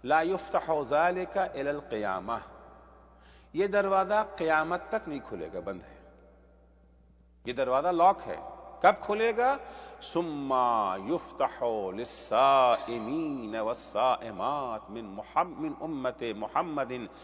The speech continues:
صَلَّى اللَّهُ عَلَيْهِ وَآلِهِ وَسَلَّمَ، یہ قیامت کے دن کھلے گا۔ کس کے لیے کھلے گا یہ دروازہ؟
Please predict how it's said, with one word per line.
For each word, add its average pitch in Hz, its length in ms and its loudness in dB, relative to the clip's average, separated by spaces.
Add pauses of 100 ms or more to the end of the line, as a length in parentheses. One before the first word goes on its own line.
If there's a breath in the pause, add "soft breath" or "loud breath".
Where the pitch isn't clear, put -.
(220 loud breath)
صَلَّى 120 280 -4
اللَّهُ 120 540 0
عَلَيْهِ 110 380 -6
وَآلِهِ 110 480 -6
وَسَلَّمَ، 113 640 -4
یہ 214 80 -4 (100)
قیامت 160 540 2
کے 170 80 -4
دن 143 160 -6 (100)
کھلے 143 280 -2
گا۔ 226 320 4 (500 loud breath)
کس - 220 -4
کے 262 160 6
لیے 262 160 0
کھلے 220 340 2
گا 143 60 -2
یہ 127 60 0
دروازہ؟ 90 400 0